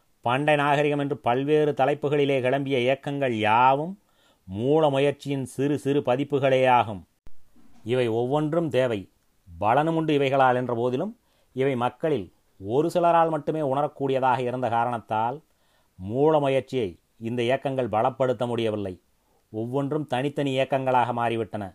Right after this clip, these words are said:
முரண்பாடுகளாகவும் தெரியலாயின. விரோத உணர்ச்சியும் கூட வளர்ந்தது. தமிழகத்திலே பல முகாம்கள் தோன்றலாயின. மூல முயற்சியை மறந்துவிட்டனர். கண்ணை கட்டி விடப்பட்ட வீரன்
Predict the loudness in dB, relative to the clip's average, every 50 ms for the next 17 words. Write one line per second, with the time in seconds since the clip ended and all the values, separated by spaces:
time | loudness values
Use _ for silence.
0 | _ _ _ _ _ _ _ _ _ _ -12 -8 -4 -2 0 0 0 2 2 2
1 | 4 4 4 2 2 4 2 2 0 -2 -4 -4 -4 -4 -2 -2 0 2 2 2
2 | 2 2 0 -2 -6 -8 -12 -14 _ _ _ _ _ _ _ _ _ -10 -6 -2
3 | 0 2 2 2 2 2 0 0 -2 -4 -4 -4 -4 -2 0 0 2 2 4 4
4 | 2 2 2 0 -2 -4 -4 -6 -8 -10 _ _ _ _ _ _ _ _ _ _
5 | _ _ -4 -2 0 2 2 2 0 -2 -2 -2 0 0 0 -2 -2 -6 -10 _
6 | _ _ _ _ -4 -2 0 0 0 -2 -2 -2 0 0 0 0 -2 -2 -2 -2
7 | -2 -2 -2 -2 0 0 2 0 0 -2 -4 -8 -10 -14 _ _ _ _ _ _
8 | _ _ -14 -10 -6 -2 0 0 0 0 0 0 -2 -2 -2 -2 -2 -2 -2 -2
9 | -2 -2 -2 -2 -2 -4 -4 -4 -6 -6 -6 -8 -10 _ _ _ _ _ _ _
10 | _ _ _ _ _ _ _ _ _ _ -4 -2 -2 -2 -2 -4 -4 -2 -4 -4
11 | -4 -4 -4 -2 0 0 0 0 -2 -4 -4 -2 -4 -2 -2 -2 -2 -2 -4 -8